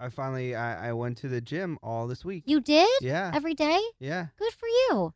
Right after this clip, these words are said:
Speaker 1: And it
Speaker 2: How
Speaker 1: felt
Speaker 2: do you
Speaker 1: good.
Speaker 2: feel?
Speaker 1: I feel
Speaker 2: It does
Speaker 1: way
Speaker 2: feel good.
Speaker 1: better.
Speaker 2: I went
Speaker 1: Yeah.
Speaker 2: today. Gym's awesome.
Speaker 1: And
Speaker 2: I
Speaker 1: I
Speaker 2: can't
Speaker 1: didn't
Speaker 2: live without the gym.
Speaker 1: I, uh, I'm starting in, uh, slow, you know, <laughs> uh, twenty-five minutes a day. And then I'll
Speaker 2: Perfect.
Speaker 1: move it up.
Speaker 2: That's how you start.
Speaker 1: You know?
Speaker 2: Don't beat yourself up.
Speaker 1: It's good.
Speaker 2: Twenty-five minutes is awesome.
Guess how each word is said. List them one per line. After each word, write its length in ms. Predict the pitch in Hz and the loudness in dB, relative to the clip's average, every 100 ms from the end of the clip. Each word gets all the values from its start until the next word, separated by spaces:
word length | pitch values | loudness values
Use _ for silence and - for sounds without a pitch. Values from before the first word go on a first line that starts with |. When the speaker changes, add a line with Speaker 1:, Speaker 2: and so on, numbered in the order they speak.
| _ | _
Speaker 1:
And 100 | 131 | -6
it 60 | 151 | 0
Speaker 2:
How 120 | 311 | 4
Speaker 1:
felt 40 | |
Speaker 2:
do 40 | 359 | 4
you 40 | 370 | 4
Speaker 1:
good. 80 | |
Speaker 2:
feel? 320 | 415 330 185 - | 6 6 6 0
Speaker 1:
I 60 | - | -12
feel 260 | 220 202 180 | -6 -4 -2
Speaker 2:
It 80 | |
does 200 | 156 453 | 4 6
Speaker 1:
way 100 | 508 466 | 6 4
Speaker 2:
feel 80 | |
good. 80 | 330 | 6
Speaker 1:
better. 200 | 262 202 | 6 6
Speaker 2:
I 80 | 226 | 6
went 180 | 262 311 | 4 2
Speaker 1:
Yeah. 40 | |
Speaker 2:
today. 220 | - 247 | 2 0
Gym's 320 | 240 - 349 330 | 0 0 0 2
awesome. 420 | 392 - 185 185 - | -2 -2 -12 -12 -8
Speaker 1:
And 140 | - | -4
Speaker 2:
I 20 | |
Speaker 1:
I 40 | - | -2
Speaker 2:
can't 100 | 330 | 2
Speaker 1:
didn't 140 | 466 | 6
Speaker 2:
live 140 | 320 339 | 6 6
without 200 | 285 185 | 4 2
the 80 | |
gym. 300 | 185 175 156 - _ _ _ | 0 -6 -8 -14 _ _ _
Speaker 1:
I, 220 | 143 143 | -4 -2
uh, 300 | 135 131 123 - | -2 -2 -4 -8
I'm 160 | 123 135 | -8 -8
starting 580 | - 143 147 147 151 - | -6 -4 -2 -2 -4 -8
in, 300 | - 123 120 | -8 -4 -2
uh, 360 | 113 113 113 117 - | -2 -4 -6 -8 -14
slow, 480 | - - 131 131 139 _ _ _ _ _ | -20 -8 -4 -4 -8 _ _ _ _ _
you 200 | 123 131 - | -8 -6 -4
know, 260 | 139 139 - | -4 -4 -8
<laughs> 40 | - | -14
uh, 40 | 113 | -10
twenty-five 500 | 135 123 117 127 123 | -6 -6 -4 -6 -6
minutes 320 | 123 127 - | -6 -8 -10
a 60 | |
day. 220 | 127 120 127 | -8 -6 0
And 60 | 147 | 2
then 240 | 440 - | 2 2
I'll 60 | 135 | 0
Speaker 2:
Perfect. 100 | 135 | -2
Speaker 1:
move 160 | 131 | -4
it 80 | 127 | -4
up. 160 | 127 - | -6 -6
Speaker 2:
That's 160 | - 262 | -6 0
how 60 | 320 | 0
you 60 | 330 | 0
start. 320 | 381 381 - | -2 -2 -2
Speaker 1:
You 80 | 123 | -6
know? 180 | 131 - _ | -6 -8 _
Speaker 2:
Don't 160 | 240 247 | -6 -4
beat 100 | 269 | -6
yourself 280 | 311 311 370 | -6 -6 -4
up. 200 | 359 - _ | -6 -8 _
Speaker 1:
It's 140 | 120 | -20
good. 300 | _ 180 175 | _ -8 -8
Speaker 2:
Twenty-five 300 | 113 262 269 254 | -4 0 2 2
minutes 180 | 269 | 0
is 80 | 220 | 0
awesome. 340 | 247 277 165 | -2 -2 -4